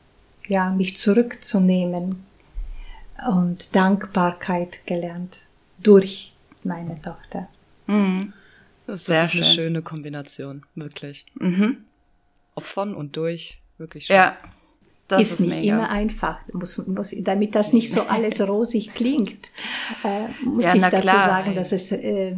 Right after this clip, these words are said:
Speaker 1: einfach die Realität ist ja manchmal sehr schmerzhaft, aber da muss man durch, nicht wahr? Und das, das, ähm, ja, das, ähm, ja, bereichert,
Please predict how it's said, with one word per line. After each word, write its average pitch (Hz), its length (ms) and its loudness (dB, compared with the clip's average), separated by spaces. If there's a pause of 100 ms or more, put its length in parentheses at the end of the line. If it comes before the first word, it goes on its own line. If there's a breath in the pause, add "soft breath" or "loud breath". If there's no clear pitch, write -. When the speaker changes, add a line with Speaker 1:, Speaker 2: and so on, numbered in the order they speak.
(280)
Speaker 1:
einfach 185 340 -2
die 180 180 2
Realität 185 760 0
ist - 240 -4
ja 190 180 2
manchmal 185 540 -2
sehr 185 260 -2
schmerzhaft, 160 800 -4
aber 175 380 -2 (600 loud breath)
da 185 100 4
muss 185 280 4
man 226 260 4
durch, 196 420 2
nicht 180 300 -10
wahr? 190 300 -8
Und 190 220 0
das, 233 460 0 (160)
das, 226 320 -2
ähm, 208 640 0 (440)
ja, 196 200 -2
das, - 480 -8 (200)
ähm, 196 600 -2
ja, 196 140 2
bereichert, 185 760 2